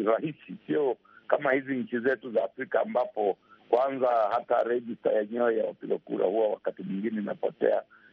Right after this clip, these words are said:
na watu inabidi wajiandikishe upya. Lakini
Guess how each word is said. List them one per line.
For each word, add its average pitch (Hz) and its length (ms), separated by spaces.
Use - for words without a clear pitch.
na - 60
watu 107 280
inabidi 107 440
wajiandikishe 104 880
upya. - 260
Lakini 160 480